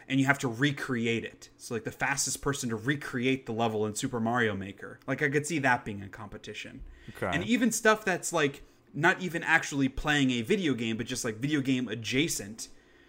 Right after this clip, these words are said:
Speaker 1: Like, fucking, uh, juggling amiibo, <laughs> like, that kind of thing.
Speaker 2: <laughs>
Speaker 1: Like, what would you expect to see at the Video Game Olympics?
Speaker 2: Um,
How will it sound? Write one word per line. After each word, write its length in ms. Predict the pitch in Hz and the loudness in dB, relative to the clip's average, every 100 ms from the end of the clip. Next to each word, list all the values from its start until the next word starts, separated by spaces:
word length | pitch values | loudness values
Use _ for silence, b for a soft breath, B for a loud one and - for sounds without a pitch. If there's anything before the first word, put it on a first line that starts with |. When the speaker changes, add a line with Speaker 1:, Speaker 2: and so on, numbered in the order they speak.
| b b | b b
Speaker 1:
Like, 260 | 117 117 - | -2 -2 -2
fucking, 560 | - 156 151 143 131 123 | -8 -8 0 2 4 4
uh, 520 | 120 117 110 110 117 - - _ b b b b b b 139 | 4 4 4 2 -2 -8 -20 _ b b b b b b -2
juggling 460 | 110 196 196 196 | 6 8 10 8
amiibo, 640 | 190 185 185 156 127 107 98 | 8 4 2 2 4 2 0
<laughs> 20 | |
like, 180 | 117 135 - | 2 0 10
that 160 | 226 208 | 12 12
kind 200 | - 202 | 10 10
of 200 | 180 165 | 10 12
thing. 120 | 160 | 10
Speaker 2:
<laughs> 160 | 147 147 | 10 8
Speaker 1:
Like, 140 | 131 - 277 233 | 4 -2 -8 -2
what 200 | 143 208 | 4 6
would 140 | 226 | 6
you 120 | 160 175 | 4 2
expect 420 | - - 180 139 | 2 -2 -2 -2
to 80 | 139 | -2
see 540 | - - 143 120 107 B B | -2 2 2 2 0 B B
at 160 | - 143 | -2 0
the 80 | 139 | 0
Video 320 | 127 139 135 | 4 6 6
Game 200 | 123 120 | 2 -2
Olympics? 680 | 110 104 104 87 - - - - | -2 -6 -8 -12 -16 -16 -14 0
Speaker 2:
Um, 600 | 117 127 123 117 113 - | 4 6 6 4 0 -4